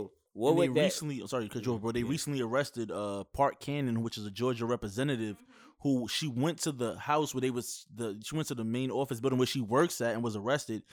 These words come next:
Speaker 1: because she was trying to protest them signing that bill into law.
Speaker 2: Mm.
Speaker 1: And they arrested her at her job and took her away, and they was trying to find out how, ways how to free her and stuff like
Speaker 3: Yeah.
Speaker 1: that.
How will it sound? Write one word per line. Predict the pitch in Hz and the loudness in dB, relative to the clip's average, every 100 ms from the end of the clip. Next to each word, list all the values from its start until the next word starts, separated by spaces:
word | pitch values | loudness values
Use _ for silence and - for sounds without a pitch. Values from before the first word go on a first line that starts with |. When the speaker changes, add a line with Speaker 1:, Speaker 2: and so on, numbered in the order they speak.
| - - | -20 -14
Speaker 1:
because | 117 139 | -4 -2
she | - 147 | -2 -2
was | 123 - | -2 -2
trying | - 139 139 | -2 0 0
to | 120 - - | -2 -6 -2
protest | 147 139 131 110 - - | 0 0 -2 -2 -4 -14
them | 107 110 131 | -8 -2 0
signing | 123 135 127 120 110 | 0 0 0 0 -2
that | 107 101 | -4 -2
bill | 117 110 | -2 0
into | 101 104 | -2 -2
law. | 110 98 - _ 117 | -2 -2 -6 _ -6
Speaker 2:
Mm. | 104 92 90 - | -4 -4 -10 -6
Speaker 1:
And | 117 113 110 | -2 -2 2
they | 131 123 | 2 2
arrested | 110 113 131 170 151 | 0 0 2 0 0
her | 147 | 0
at | 123 139 | 2 2
her | 139 | 2
job | 113 127 120 98 - _ _ _ 117 | 2 2 2 0 -8 _ _ _ -4
and | 120 110 | -4 -2
took | 135 120 | -4 -2
her | 113 | -2
away, | 107 113 107 | 0 -2 -4
and | 95 110 | -4 -4
they | |
was | 110 | -4
trying | - 117 | -6 -6
to | 110 | -6
find | - 110 107 | -4 -4 -4
out | 101 | -4
how, | 107 104 | -2 -4
ways | 110 107 | -4 -6
how | 101 | -8
to | 92 - _ | -10 -14 _
free | - 117 | -8 -6
her | 110 | -4
and | 104 | -4
stuff | 98 101 98 | -6 -8 -8
like | 101 | -8
Speaker 3:
Yeah. | 117 | -4
Speaker 1:
that. | 113 | -6